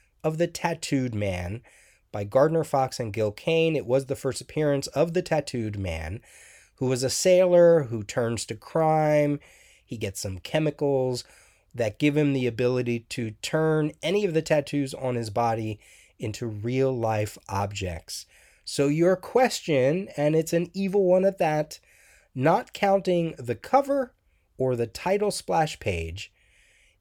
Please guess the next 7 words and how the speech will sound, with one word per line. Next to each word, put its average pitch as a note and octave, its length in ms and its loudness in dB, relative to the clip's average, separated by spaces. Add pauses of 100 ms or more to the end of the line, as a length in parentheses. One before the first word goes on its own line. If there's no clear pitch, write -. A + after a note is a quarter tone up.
(120)
in B3 340 4
story, B2 720 2
what A2+ 460 2
was C#3 460 6
the C3 100 -2
first - 540 -2
tattoo E3 800 -4